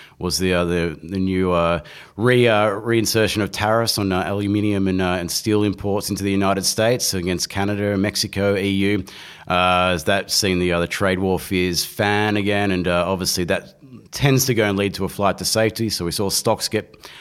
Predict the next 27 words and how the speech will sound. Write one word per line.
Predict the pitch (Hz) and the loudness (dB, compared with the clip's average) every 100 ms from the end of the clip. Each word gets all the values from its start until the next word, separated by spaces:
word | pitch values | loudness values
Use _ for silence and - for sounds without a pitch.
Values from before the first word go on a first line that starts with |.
| - - | -8 2
hosed, | 127 127 120 127 | 4 4 2 2
uh, | 113 110 | 4 4
hosed | 117 127 101 | 4 4 2
and | 110 107 - | 2 0 0
bonds | 113 113 | 2 2
were | 104 | 0
bid. | 87 123 123 | 0 0 0
So | - 110 | 2 2
it | 101 - - - | 2 -4 -18 -2
doesn't | 139 131 110 | 2 2 2
really | 113 110 | 2 4
surprise | 98 101 98 98 92 | 2 -2 0 0 0
me | |
too | 92 101 | -4 -2
much | 98 90 | -2 -2
that | 95 | -4
it's | 78 | 0
there. | 107 107 95 - - | 2 2 0 -8 -2
I | 101 110 | 0 6
thought, | 165 156 139 | 6 6 4
no, | 131 123 123 - - - | 6 6 4 0 -14 -4
in | 165 | 2
the | 123 | 4
immediate | 127 143 123 | 6 4 2
aftermath | 110 107 104 107 101 98 | 2 2 2 0 0 -2
of | 87 | -4
what | 98 104 104 | 0 2 0